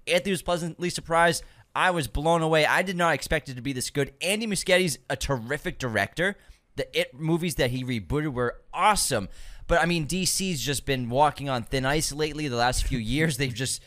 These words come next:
had so many issues at Warner Brothers, but, like, they really pulled this movie together, and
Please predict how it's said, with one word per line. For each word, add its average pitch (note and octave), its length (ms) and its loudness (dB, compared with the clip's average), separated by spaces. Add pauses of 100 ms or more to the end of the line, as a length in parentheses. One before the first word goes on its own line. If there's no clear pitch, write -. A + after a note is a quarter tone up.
(200)
had D#3 200 0
so F3+ 220 0
many D#3+ 260 -2
issues E3+ 720 0
at B2 260 0
Warner D#3 300 0
Brothers, B2 420 0
but, C3 240 0
like, C3 240 0
they C#3 160 0
really D#3 540 -2
pulled F3+ 340 -4
this E3 160 -2
movie C#3+ 260 -4
together, B2+ 580 0
and A2 200 -2